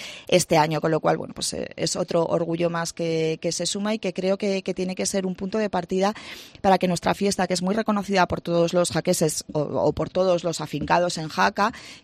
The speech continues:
eh, toda la gente que, que es de Jaca y vive fuera suele venir en esta fecha porque es nuestra fiesta, pero que también sea reconocida, eh, a nivel provincial, autonómico e incluso nacional, porque es una fiesta que lo que realmente transmite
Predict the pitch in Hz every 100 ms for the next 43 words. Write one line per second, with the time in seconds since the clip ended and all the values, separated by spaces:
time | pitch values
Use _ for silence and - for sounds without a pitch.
0 | _ - 190 170 170 165 156 190 180 175
1 | 185 175 170 151 - 165 165 180 185 165
2 | 165 156 - 180 165 - 170 160 156 170
3 | 160 156 160 147 175 185 175 165 156 156
4 | 151 - 170 165 180 - 147 147 - 180
5 | 180 196 202 - - - 185 180 170 170
6 | 175 185 190 202 196 190 190 - 190 180
7 | 170 160 - 175 170 147 147 - - -
8 | 170 165 165 165 165 160 - 170 170 165
9 | 165 170 170 170 170 175 165 165 - 185
10 | 185 180 170 165 170 175 170 180 175 170
11 | 170 165 170 160 160 165 160 165 170 170
12 | - 170 190 185 - 190 185 214 208 185
13 | 170 160 160 165 175 180 190 175 - 170
14 | 175 196